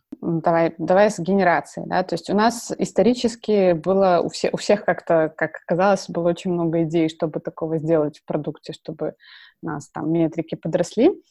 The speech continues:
Вот, и, м, мы начали с того, что вот со всех активных контрибьюторов в эти идеи мы собрали такой спредшит, не побоюсь этого слова, да, с,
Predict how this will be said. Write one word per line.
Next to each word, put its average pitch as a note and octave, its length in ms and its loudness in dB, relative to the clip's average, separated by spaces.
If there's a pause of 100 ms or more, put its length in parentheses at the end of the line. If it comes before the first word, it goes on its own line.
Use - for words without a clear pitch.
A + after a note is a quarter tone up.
(240)
Вот, G#3 380 2
и, F#3+ 360 2
м, F3+ 540 4
мы F3 760 -2
начали G#3 400 0
с G3+ 100 -6
того, G3 300 0
что F#3+ 520 2
вот E3 280 -6
со - 160 -6
всех F#3+ 480 0
активных E3+ 800 -4
контрибьюторов F3 720 -2 (100)
в E3+ 60 -2
эти E3+ 240 -4
идеи G#3+ 320 2
мы B3 160 4
собрали F#3+ 500 0
такой D#3+ 500 -2 (560)
спредшит, - 880 -2
не A3+ 120 2
побоюсь G#3+ 420 4
этого G3 260 -2
слова, G3 360 2
да, E3+ 260 0
с, - 240 -18